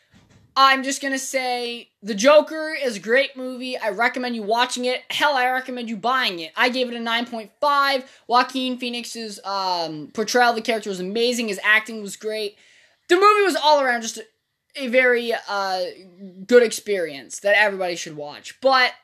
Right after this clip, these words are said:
that's all I'm gonna say about that. I know everybody wanted a Joker review really badly, but the problem is, is the file keeps getting corrupted for some reason, and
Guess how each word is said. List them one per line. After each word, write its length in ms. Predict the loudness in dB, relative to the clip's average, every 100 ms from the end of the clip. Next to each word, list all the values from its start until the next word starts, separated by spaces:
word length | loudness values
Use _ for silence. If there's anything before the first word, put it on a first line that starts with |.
| 2
that's 300 | 4 4 2
all 160 | -4
I'm 100 | -4
gonna 160 | -8 -10
say 200 | -6 -6
about 300 | -4 -6 -6
that. 200 | -6 -4
I 120 | -2
know 180 | 2 4
everybody 380 | 4 2 0 0
wanted 340 | 0 -2 -2
a 60 | -4
Joker 320 | 0 -2 -2
review 360 | -4 -4 -4 -4
really 280 | -4 -4 0
badly, 580 | 4 4 2 -4 -6 -12 -20 -20 _
but 100 | -8
the 60 | -6
problem 480 | 2 4 4 2 -2
is, 480 | 0 0 -2 -6 -6
is 580 | -6 -4 -4 -6 -8 -12 _ -6
the 180 | 0 4
file 300 | 8 8 6
keeps 200 | 0 -4
getting 200 | -6 -4
corrupted 460 | 0 -2 -2 -8
for 100 | -8
some 380 | -6 -2 -2 -4
reason, 380 | -4 -4 -6 -2
and 180 | -2